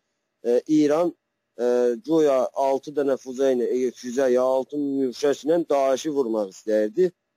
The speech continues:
E, yanlışlıqla Kirmanşahı vurmuşdu və bu iftizah bir durum deməkdir ki, İran özün bölgədə o qədər güclü göstərir, amma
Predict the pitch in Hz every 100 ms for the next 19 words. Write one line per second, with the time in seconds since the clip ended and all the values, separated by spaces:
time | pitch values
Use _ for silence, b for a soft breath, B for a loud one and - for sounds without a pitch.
0 | _ - 120 120 - 139 143 147 151 -
1 | 165 - 165 175 - 143 143 135 147 143
2 | 135 110 90 - - 107 131 117 190 202
3 | - 147 - - 143 147 156 123 117 107
4 | - 113 117 127 90 _ 113 113 123 107
5 | - - 165 - _ _ 135 143 151 143
6 | 135 127 143 135 123 120 127 139 135 120
7 | 117 123 110 123 107 147 113 104 - 113
8 | 151 156 131